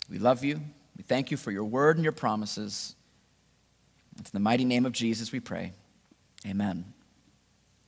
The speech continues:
So Ecclesiastes chapter three, we're gonna be in verse one.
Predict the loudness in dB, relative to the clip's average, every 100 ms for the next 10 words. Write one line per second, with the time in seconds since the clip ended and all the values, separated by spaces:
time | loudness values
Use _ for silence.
0 | _ _ _ _ -20 -20 _ _ _ _
1 | _ _ -2 0 6 6 8 8 6 0
2 | -4 0 2 2 0 -6 -2 0 2 2
3 | 0 2 2 2 -2 0 2 2 0